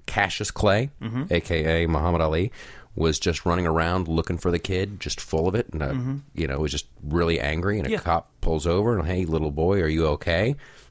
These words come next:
Speaker 1: "No, I'm not. Some kid stole my bike, and I'm gonna find him, and I'm gonna whoop him.
Speaker 2: Mm-hmm.
Speaker 1: I'm gonna whoop him, I'm gonna get my bike back, and I'm gonna just beat the tar out of this guy."
Speaker 2: Mm-hmm.
Speaker 1: Uh, and the cop, who happened to be a boxer
Speaker 2: Yep.
Speaker 1: in his part time, asked the kid, he's like, "Well, do you know how to,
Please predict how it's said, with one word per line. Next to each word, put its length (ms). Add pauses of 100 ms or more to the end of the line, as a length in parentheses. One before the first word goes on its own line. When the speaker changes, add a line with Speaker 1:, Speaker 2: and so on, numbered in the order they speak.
Speaker 1:
"No, 280
I'm 140
not. 280 (300)
Some 300
kid 280
stole 240
my 160
bike, 340
and 80
I'm 60
gonna 120
find 340
him, 80
and 60
I'm 100
gonna 140
whoop 380
him. 140 (160)
Speaker 2:
Mm-hmm. 200
Speaker 1:
I'm 100
gonna 160
whoop 300
him, 100
I'm 60
gonna 100
get 140
my 80
bike 380
back, 220
and 60
I'm 60
gonna 140
just 180 (380)
beat 200
the 100 (120)
tar 300
out 120
of 60
this 160
guy." 320
Speaker 2:
Mm-hmm. 260 (220)
Speaker 1:
Uh, 440 (180)
and 180
the 40
cop, 380 (200)
who 280
happened 360
to 60
be 340
a 100
boxer 520 (100)
Speaker 2:
Yep. 180
Speaker 1:
in 120
his 100
part 240
time, 280 (120)
asked 300
the 180
kid, 200
he's 120
like, 100
"Well, 80
do 80
you 40
know 120
how 120
to, 180